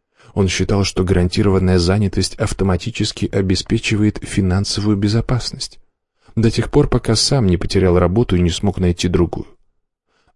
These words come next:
Мой богатый папа никогда не говорил о безопасности, которую даёт гарантированная занятость. Он говорил о финансовой свободе.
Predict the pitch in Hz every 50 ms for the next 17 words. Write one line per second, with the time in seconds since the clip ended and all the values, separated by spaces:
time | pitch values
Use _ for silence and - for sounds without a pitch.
0 | - 95 95 92 92 90 87 - - 104 98 90 87 82 85 85 87 82 85 -
1 | - 95 - - - 95 104 - - 110 104 98 95 92 - 95 90 95 104 107
2 | 110 104 98 95 92 90 92 101 104 92 - - 98 92 92 95 90 90 95 92
3 | - - 104 101 - - - 90 90 - - - - - - - _ _ - 92
4 | - - 95 85 87 85 85 85 90 95 95 - - 107 95 92 90 90 87 -
5 | 101 95 95 90 92 90 90 90 90 87 90 92 82 - - - - - - -
6 | - - - _ _ _ _ _ _ _ _ - - 117 113 113 98 104 - 95
7 | 98 98 98 107 120 120 110 - - - _ _ _ _ _ _ - 107 101 -
8 | - 113 107 107 110 117 120 107 104 - - 107 98 98 101 98 95 - - -
9 | - - - 101 107 107 104 - - 101 95 95 85 78 85 - - -